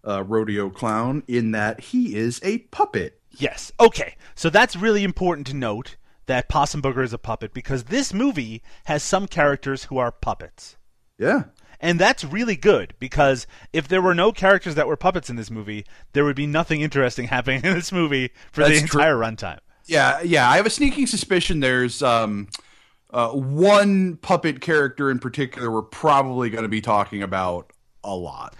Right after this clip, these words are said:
Speaker 2: Yeah, absolutely we will.
Speaker 1: Yeah.
Speaker 2: So Possum Booger
Speaker 1: And it's not Possum Booger.
Speaker 2: <laughs> Possum Booger, uh, when he finds out that they've been fired, he gets very upset. He's pissed, and he blames them for leaving the marijuana pipes out.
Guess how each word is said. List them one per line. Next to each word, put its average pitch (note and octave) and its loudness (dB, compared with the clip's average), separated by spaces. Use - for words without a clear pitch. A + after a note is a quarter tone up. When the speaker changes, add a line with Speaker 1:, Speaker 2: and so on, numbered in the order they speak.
Speaker 2:
Yeah, - 0
absolutely A3+ 0
we G#2 -8
will. F#2 -10
Speaker 1:
Yeah. D#2 -10
Speaker 2:
So - 2
Possum B3+ 6
Booger C#3+ 6
Speaker 1:
And - -4
it's - -6
not A2+ 0
Possum F2 -6
Booger. F#3+ -8
Speaker 2:
<laughs> - -20
Possum A#3+ 4
Booger, G#3+ 6
uh, D3 4
when D3 -4
he E3 -6
finds D#3 2
out C#3 2
that C3+ -6
they've C3+ -2
been C3 -6
fired, A#2 -2
he B2 -10
gets A#2+ -8
very G#2 -8
upset. A2 -8
He's A#2 -12
pissed, G#2+ -8
and A2+ -8
he A2 -8
blames A#2 -8
them A2+ -8
for A2 -10
leaving A2 -10
the A2 -10
marijuana G2+ -8
pipes G2+ -12
out. F#2+ -10